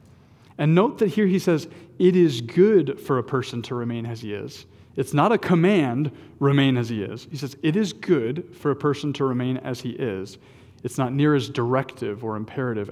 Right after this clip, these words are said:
as, "Remain as you are." And also realize that this is in light of the present distress. So there's a specific situation, a specific circumstance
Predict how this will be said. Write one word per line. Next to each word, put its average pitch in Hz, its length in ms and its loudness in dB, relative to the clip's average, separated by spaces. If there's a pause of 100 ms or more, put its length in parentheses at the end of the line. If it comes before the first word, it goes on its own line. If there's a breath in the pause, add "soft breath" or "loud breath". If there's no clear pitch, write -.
as, 98 300 -10 (520 soft breath)
"Remain 131 460 0
as 127 300 -4
you 117 180 -2
are." 101 360 -4 (960 loud breath)
And 147 100 2
also 208 260 4
realize 175 380 4
that 147 160 -4
this 175 180 -2
is 143 160 -4 (120)
in 139 200 0
light 175 360 2
of 139 180 -4
the 131 80 -6
present 160 560 -4
distress. - 760 -6
So - 120 -6
there's 135 220 2
a 127 60 0
specific - 880 -6
situation, 156 680 -2
a 139 60 -6
specific - 580 -8
circumstance 110 1000 -6